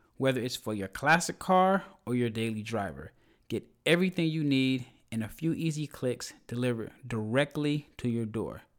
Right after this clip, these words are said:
The rock auto dot com catalog is unique and very easy to navigate. Quickly see all the parts available for your vehicle and choose the brands, specifications, and the prices you prefer.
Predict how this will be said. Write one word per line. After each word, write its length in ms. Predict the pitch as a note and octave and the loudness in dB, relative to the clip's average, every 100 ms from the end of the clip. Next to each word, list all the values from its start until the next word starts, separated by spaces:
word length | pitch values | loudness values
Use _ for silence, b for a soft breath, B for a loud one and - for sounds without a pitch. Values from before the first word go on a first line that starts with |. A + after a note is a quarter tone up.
| _ _ | _ _
The 120 | B2 | 0
rock 280 | A#2 D#3+ G3 D3 | 6 6 4 6
auto 200 | E3+ E3+ | 6 6
dot 240 | D3+ C3 | 4 2
com 240 | - B2 | 0 -2
catalog 640 | B2+ F#3 F#3 F#3+ F#3 F#3 - - | 0 4 4 6 4 4 0 -6
is 220 | A#2+ A2+ | -4 -2
unique 540 | A#2+ D#3 F3+ F#3 - - _ _ | 0 0 0 -4 -12 -16 _ _
and 120 | C#3 | -4
very 260 | C3+ E3 F3 | 2 2 4
easy 280 | F3 F3 E3 | 2 0 0
to 80 | F3 | 2
navigate. 580 | F3+ F3+ B2 G2+ - - _ _ _ | 2 2 0 -4 -4 -12 _ _ _
Quickly 340 | - G#3+ G3+ F#3+ | 0 2 4 2
see 220 | - C3+ | 2 -4
all 200 | G#2 C#3+ | 0 0
the 100 | E3+ | 0
parts 320 | E3+ E3+ D#3 | 0 0 0
available 480 | C#3+ B2+ C#3+ C#3+ C3 | -2 0 0 0 -2
for 180 | A#2+ B2+ | -4 -2
your 140 | A#2+ | 0
vehicle 640 | A#2 D3+ E3 E3 F3 F3 - - | 0 2 2 2 0 0 -6 -12
and 140 | G#2+ | -10
choose 340 | - - A2 G#2 | -8 -6 -6 -4
the 120 | G2+ | -4
brands, 640 | A2 C#3 F3+ F#3 F#3+ - _ _ _ | 2 4 4 4 0 -4 _ _ _
specifications, 1200 | - - B2 A#2+ - G#2+ - F3+ F3+ G3 G3 G3 - _ | -18 -8 -6 -6 -6 -6 2 2 4 2 0 -2 -10 _
and 160 | A2 G#2+ | -6 -6
the 60 | |
prices 640 | F2+ - B2 C3 - G#2+ - | -6 -4 -2 -2 -4 -10 -10
you 80 | G#2 | -10
prefer. 520 | G2+ - D3 A2+ | -12 -2 0 0